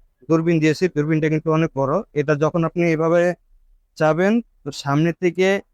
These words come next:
যে দাঁড়িয়ে আছে একবার উপর থেকে নিচ পর্যন্ত পুরোটা দেখবেন।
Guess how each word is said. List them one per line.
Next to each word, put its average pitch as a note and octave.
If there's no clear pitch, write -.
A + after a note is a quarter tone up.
যে D#3
দাঁড়িয়ে D3+
আছে F#3
একবার D#3
উপর E3+
থেকে F3
নিচ E3
পর্যন্ত F#3
পুরোটা F3
দেখবেন। A#2